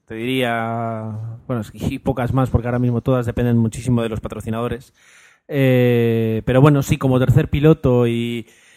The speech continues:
y dejar que, que vaya madurando un poquito y que luego pueda dar el salto a-, hacia otra escudería o que llame la, bueno, que llame la atención de, de nuevos patrocinadores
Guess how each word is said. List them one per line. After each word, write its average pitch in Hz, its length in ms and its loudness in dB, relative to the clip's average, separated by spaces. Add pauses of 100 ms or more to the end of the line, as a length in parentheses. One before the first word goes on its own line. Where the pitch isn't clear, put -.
(120)
y 113 240 -6
dejar 131 340 -2
que, 139 220 -4
que 135 100 -4
vaya 131 160 2
madurando 131 360 4
un 131 60 2
poquito 123 380 0
y 120 80 -2
que 117 300 -10 (180)
luego 123 240 -6
pueda 123 180 -2
dar 123 100 -4
el 117 100 -8
salto 120 300 -6
a-, 117 60 -6 (140)
hacia - 260 0
otra 135 140 2
escudería 123 680 0
o 117 220 2
que 131 100 -6
llame 135 180 2
la, 127 140 0 (120)
bueno, 156 320 -8
que 113 100 -10
llame 123 160 -4
la 120 60 -4
atención 120 340 -2
de, 117 280 -2
de 113 140 -2
nuevos 117 280 0
patrocinadores 117 720 -2